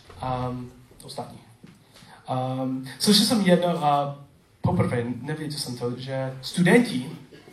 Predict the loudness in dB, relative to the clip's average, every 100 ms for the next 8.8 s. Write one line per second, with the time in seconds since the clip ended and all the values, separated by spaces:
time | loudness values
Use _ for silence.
0 | -20 -20 -20 -20 -20 _ -20 -20 -14 -8
1 | -2 0 0 0 0 0 0 0 -2 -6
2 | -10 -14 -10 2 4 4 2 -6 -6 -4
3 | -4 -4 -4 -6 -8 -18 _ _ _ _
4 | _ _ -6 -2 -2 -4 -6 -8 -12 -18
5 | -20 -20 _ _ _ -20 -20 -20 _ _
6 | _ -14 -12 -10 -10 -12 -10 -8 -4 -4
7 | -6 -8 -10 -8 -8 -10 -12 -12 -12 -14
8 | -14 -12 -10 -8 -8 -8 -8